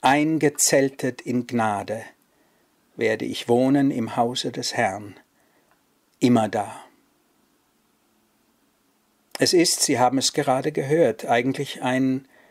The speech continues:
Wandlungs- und damit ein Auferstehungspsalm, dessen Wirkung und Verwirklichung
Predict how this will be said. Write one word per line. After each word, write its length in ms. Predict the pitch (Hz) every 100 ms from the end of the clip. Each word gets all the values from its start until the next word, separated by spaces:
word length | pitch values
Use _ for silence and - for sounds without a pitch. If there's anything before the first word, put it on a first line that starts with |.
| _ _ 123
Wandlungs- 960 | 139 165 147 117 101 104 110 - -
und 200 | 110 104
damit 300 | 113 117 120
ein 400 | 135 120 117 117 - -
Auferstehungspsalm, 1700 | 143 156 156 127 - 139 113 107 110 - - - - 110 110 107 113 - _ _ _ _ _ _ _ _ _ 139
dessen 460 | 139 - 156 131
Wirkung 560 | 135 143 147 156 151 147
und 240 | 135 135
Verwirklichung 920 | - 131 131 131 - 123 131 123 120